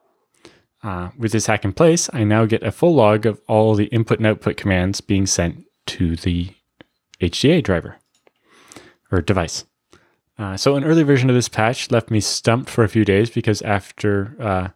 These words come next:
submitting all the correct commands in Open B S D, the second speaker still didn't work.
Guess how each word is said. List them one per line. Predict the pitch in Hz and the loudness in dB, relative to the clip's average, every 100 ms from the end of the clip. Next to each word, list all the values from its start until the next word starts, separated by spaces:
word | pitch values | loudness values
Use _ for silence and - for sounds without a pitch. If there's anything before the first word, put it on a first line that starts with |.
| _ _ _ | _ _ _
submitting | - 123 117 117 | -4 0 0 2
all | 123 120 | 2 2
the | |
correct | 113 - 110 110 - - | 0 2 2 0 -4 -6
commands | 101 101 101 101 - | -2 0 0 -2 -4
in | 117 110 | -6 0
Open | 165 160 | 0 2
B | 131 | 2
S | 110 - | 2 2
D, | 113 123 120 - | 2 2 -4 -8
the | - | -2
second | 120 120 | -2 -2
speaker | - 107 98 | -4 -4 -2
still | - 95 | 0 0
didn't | 98 135 | 0 2
work. | 185 - - | 2 0 -6